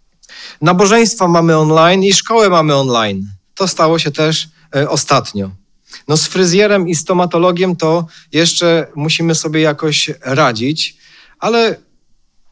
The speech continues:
ciekawe, co przyniesie przyszłość. Czy będziemy sami z jakimś instruktarzem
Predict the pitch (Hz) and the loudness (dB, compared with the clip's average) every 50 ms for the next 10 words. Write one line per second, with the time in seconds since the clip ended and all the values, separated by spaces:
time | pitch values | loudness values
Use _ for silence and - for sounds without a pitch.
0 | _ _ _ _ _ _ - - 175 165 196 170 151 143 - 156 143 - - 139 | _ _ _ _ _ _ -8 -8 -4 -2 -2 0 0 -2 -4 -6 -6 -6 -4 -2
1 | 139 131 - - 135 131 127 120 - _ _ - - - 113 95 - 104 98 95 | -2 -2 -2 -2 -2 -2 -2 -4 -8 _ _ -8 -6 -4 -4 -4 -6 -8 -8 -8
2 | - - 113 107 117 117 113 123 120 117 117 117 110 107 - _ _ _ _ _ | -8 -8 -8 -6 -6 -4 -4 -2 -2 -2 -4 -4 -6 -8 -12 _ _ _ _ _
3 | _ _ _ _ - - - 135 123 117 117 113 113 107 107 104 _ _ _ _ | _ _ _ _ -10 -6 -2 -2 -2 -2 -2 -4 -4 -6 -10 -14 _ _ _ _
4 | _ _ _ - 113 113 107 - - 110 107 - - - 131 110 110 - - 117 | _ _ _ -12 -10 -10 -8 -6 -6 -6 -6 -6 -6 -6 -6 -8 -8 -8 -10 -12
5 | - - 123 117 107 107 113 107 110 113 107 | -8 -4 -4 -2 -2 -2 -4 -4 -4 -6 -8